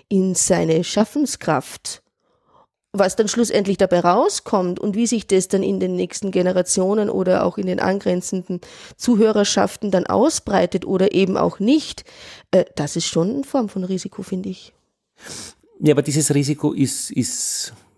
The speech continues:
Speaker 2: Te-, Teil der Normalität, finde ich, weil so ist das. Also wenn ich ein Buch schreibe, dann kann's sein, dass das dann doch halt niemand liest. Aber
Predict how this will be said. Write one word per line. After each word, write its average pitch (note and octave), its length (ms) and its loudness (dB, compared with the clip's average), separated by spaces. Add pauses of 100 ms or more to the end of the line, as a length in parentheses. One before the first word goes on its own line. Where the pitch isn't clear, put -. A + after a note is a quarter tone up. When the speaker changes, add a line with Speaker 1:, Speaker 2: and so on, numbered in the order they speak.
(1500)
Speaker 2:
Te-, - 180 -4 (120)
Teil B2 280 2
der C3+ 120 4
Normalität, B2 760 2
finde F#2 320 -2
ich, - 300 -10
weil A2 200 4
so A#2+ 220 0
ist A#2+ 300 0
das. - 440 -2 (120)
Also F#2 260 -2
wenn G2 140 4
ich G2+ 120 -2
ein F2+ 120 2
Buch G#2 240 -2
schreibe, G2+ 360 2
dann G2 280 0
kann's G2+ 260 -2
sein, G2 180 0
dass F#2+ 200 0
das - 320 0 (400)
dann G#2 140 0
doch - 240 0
halt A2 200 0
niemand G#2 400 2
liest. F#2+ 260 -4
Aber G2+ 220 0